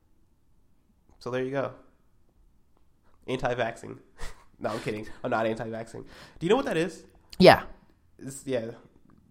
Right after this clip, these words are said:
Speaker 1: Let's not get, let's not get,
Speaker 2: That's,
Speaker 1: get
Speaker 2: that's
Speaker 1: into
Speaker 2: not
Speaker 1: that,
Speaker 2: get, I don't, I don't wanna get into that.
Speaker 1: 'cause that'll be a whole other can of worms. Um, should we move on to topic two?
Speaker 2: Yeah, move on.
Speaker 1: Topic two is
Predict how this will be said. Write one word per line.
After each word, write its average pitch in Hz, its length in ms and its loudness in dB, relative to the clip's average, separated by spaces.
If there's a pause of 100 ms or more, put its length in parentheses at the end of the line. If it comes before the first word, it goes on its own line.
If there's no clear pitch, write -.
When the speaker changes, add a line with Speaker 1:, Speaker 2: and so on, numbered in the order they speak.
Speaker 1:
Let's 147 160 -4
not 135 140 2
get, 123 80 -4
let's 139 140 -4
not 127 120 2
get, 110 120 -2 (100)
Speaker 2:
That's, 143 140 10
Speaker 1:
get 151 80 4
Speaker 2:
that's 156 160 10
Speaker 1:
into 139 80 10
Speaker 2:
not 113 60 2
Speaker 1:
that, - 0 -
Speaker 2:
get, 113 100 4
I 104 100 10
don't, 117 180 10
I 113 40 8
don't 117 100 8
wanna 107 160 4
get 90 140 0
into 85 160 -2
that. - 320 -4
Speaker 1:
'cause 131 140 -8
that'll 120 180 4
be 120 60 -2
a 120 40 -2
whole 120 240 2
other 110 140 -4
can 110 140 -8
of 110 40 -8
worms. 110 240 -8 (460)
Um, 117 480 0
should 170 180 -4
we 175 60 -6
move 175 100 -2
on 165 140 2
to - 40 -16
topic 147 240 2
two? 165 280 -4
Speaker 2:
Yeah, 117 260 2 (140)
move 131 160 -6
on. 151 160 -6 (540)
Speaker 1:
Topic 180 300 2
two 147 280 -2 (680)
is 123 540 -6